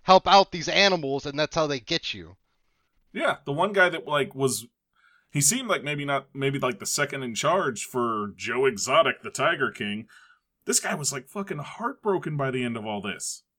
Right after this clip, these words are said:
Speaker 2: because of what happened to the cats. Not because of what happened to Joe or what happened to anybody else, just because of what he had to deal with through his whole time doing what he did. Um,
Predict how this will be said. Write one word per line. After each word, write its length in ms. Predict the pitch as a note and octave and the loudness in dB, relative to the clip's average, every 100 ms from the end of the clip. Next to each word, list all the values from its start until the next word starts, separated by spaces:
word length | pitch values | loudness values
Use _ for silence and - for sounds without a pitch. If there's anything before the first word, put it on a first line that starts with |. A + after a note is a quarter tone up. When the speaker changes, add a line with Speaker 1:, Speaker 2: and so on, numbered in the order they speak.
| _ _ _ _ | _ _ _ _
Speaker 2:
because 300 | - C3+ D#3 | -4 -2 0
of 100 | C#3+ | -2
what 160 | C#3 - | -2 -2
happened 320 | C#3+ C#3+ D3 | -2 -2 -2
to 80 | D3 | -4
the 100 | C#3+ | -6
cats. 640 | - C#4+ C#4 - - - _ _ _ _ - | -6 -6 -6 -6 -8 -8 _ _ _ _ 2
Not 160 | G#3 A#3 | 6 6
because 200 | A3 G3 | 6 4
of 60 | F3+ | 4
what 100 | D3 | 4
happened 340 | E3 F#3 D3 | 4 2 -2
to 100 | C3+ | -4
Joe 400 | A#2 G#2 B2 C3 | -4 -2 0 2
or 160 | D3+ C#3 | 4 2
what 140 | A#2 | 2
happened 220 | C#3 C#3+ | 0 0
to 40 | C#3+ | -2
anybody 280 | C#3 A#2+ A2+ | -2 -2 0
else, 240 | C3 D3+ | -2 -2
just 160 | D#3 - | -4 -6
because 260 | D3 D#3+ D3 | -4 -2 0
of 300 | C3+ G#2 - | -2 -4 -12
what 320 | B2+ B2 D3+ | -6 -2 -2
he 220 | - D3 | -2 -4
had 360 | C3+ C3+ C3+ A#2+ | 0 2 2 0
to 480 | - C3+ B2+ A#2+ A#2+ - - - _ _ _ _ _ A2 | 0 2 2 2 -2 -8 -20 -20 _ _ _ _ _ -12
deal 320 | G2+ B2 E3+ | -4 0 2
with 440 | C3 A2+ G2+ - - | 2 -2 -4 -12 -20
through 220 | - C3+ B2+ | -6 0 2
his 160 | B2 | 2
whole 140 | B2+ A2+ | 2 0
time 400 | B2+ A2+ G#2 - _ - F#2 - - _ - | 0 0 -2 -8 _ -20 -20 -20 -20 _ -8
doing 360 | C3 F#3 F3+ G#2 | 0 2 2 0
what 140 | A2 | -4
he 80 | G2 | -6
did. 280 | G2 E2 - _ _ _ _ _ _ _ _ _ _ _ _ _ _ _ | -6 -10 -12 _ _ _ _ _ _ _ _ _ _ _ _ _ _ _
Um, 560 | B2+ A#2 G#2+ G#2 G2 | 0 2 2 2 2